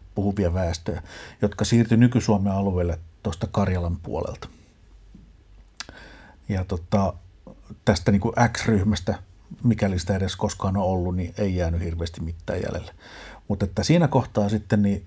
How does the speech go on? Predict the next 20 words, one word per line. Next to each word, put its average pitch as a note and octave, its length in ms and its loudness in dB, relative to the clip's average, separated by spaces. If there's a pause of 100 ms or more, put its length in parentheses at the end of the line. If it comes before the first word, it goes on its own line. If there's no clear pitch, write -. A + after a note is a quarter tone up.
(120)
niin F#2+ 320 0 (120)
nykysaamelaisten, G2 1080 2 (680)
ää, F2+ 340 0 (300)
kaukaiset F#2+ 420 -2
esivanhemmat G2 640 0
on F#2 120 -2
tullut A2+ 300 4
tälle G2 180 0
alueelle A2 540 4
ja, F#2+ 200 -2 (120)
ja G#2+ 120 2
tota, F2 420 -4 (380)
on C3 160 10
varmaan A#2 320 10
sitten A#2+ 260 0
toiminta-alueella G#2 760 4
niin G2+ 120 0
vähitellen G2+ 560 0 (100)
ruvenneet G2+ 360 0
korjaam-, F#2+ 480 0